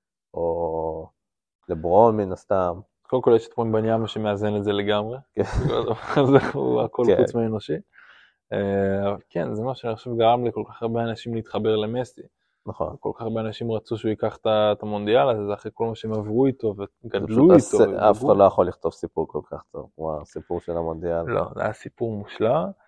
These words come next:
Speaker 2: אם אתה רוצה קצת יותר מושלם, זה תעיף לי את הפנדלים, תן לו גול ניצחון שלו. היה לו
Speaker 1: נכון.
Speaker 2: שם ממש בסוף, שהוא נתן בעיטה מטורפת ו-,
Speaker 1: נכון.
Speaker 2: ונעצרה. זה, אם אתה רוצה גול ניצחון שהוא חתום עליו, והגביע ממש, ממש אך ורק על שמו, שהוא נגיד בועט את הפנדל האחרון,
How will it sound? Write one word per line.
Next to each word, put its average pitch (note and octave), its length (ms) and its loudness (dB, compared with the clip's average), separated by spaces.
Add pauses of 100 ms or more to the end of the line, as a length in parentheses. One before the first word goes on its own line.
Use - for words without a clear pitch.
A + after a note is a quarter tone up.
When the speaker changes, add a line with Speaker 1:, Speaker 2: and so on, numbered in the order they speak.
(300)
Speaker 2:
אם E3 140 -2
אתה D#3 140 2
רוצה A#2 300 0
קצת C3+ 340 -2
יותר C#3 240 -4
מושלם, C3+ 560 -2 (420)
זה G#2 420 -2 (100)
תעיף G#2+ 280 -2
לי A#2 60 -8
את - 60 -12
הפנדלים, A#2 480 -2
תן A2+ 160 -6
לו A2 120 -2
גול A2+ 160 2
ניצחון A2+ 400 -8
שלו. B2 440 -2
היה A2 120 -4
לו G#2+ 60 0
Speaker 1:
נכון. F#2+ 220 0
Speaker 2:
שם G#2 40 0
ממש A2 300 -4
בסוף, A2+ 360 0
שהוא G#2 160 -10
נתן A2 280 -8
בעיטה G#2+ 280 -4
מטורפת A2 720 -2
ו-, G#2+ 300 -6
Speaker 1:
נכון. A2 140 -6
Speaker 2:
ונעצרה. A2 580 2 (1120)
זה, - 100 -14 (160)
אם - 40 -14
אתה - 100 -16
רוצה A2 560 -2
גול A#2 180 0
ניצחון A#2+ 680 -2
שהוא A#2+ 280 -2
חתום C#3 380 -2
עליו, A#2 280 4
והגביע G#2+ 480 0
ממש, A#2 500 0
ממש A#2 280 -2
אך - 180 -4
ורק A#2 220 -4
על G#2+ 80 -6
שמו, C#3 280 -4
שהוא A#2+ 180 -8
נגיד A#2 260 -4
בועט A#2 160 4
את - 40 -6
הפנדל A#2+ 320 -2
האחרון, C3+ 280 2